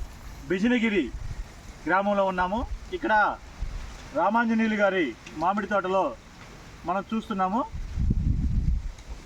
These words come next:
మనం ఇప్పటివరకు ఆంధ్ర, తెలంగాణలో అనేక మామిడి తోటలు చూసి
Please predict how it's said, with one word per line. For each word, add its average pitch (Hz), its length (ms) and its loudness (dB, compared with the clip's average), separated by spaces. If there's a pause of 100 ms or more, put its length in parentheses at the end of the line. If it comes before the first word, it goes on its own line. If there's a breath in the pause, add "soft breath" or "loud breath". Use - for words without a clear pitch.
(760)
మనం 233 140 4
ఇప్పటివరకు 240 480 2 (200)
ఆంధ్ర, 233 240 4 (100)
తెలంగాణలో 214 500 2 (120)
అనేక 208 240 2 (120)
మామిడి 208 320 0
తోటలు 190 280 0
చూసి 180 280 -4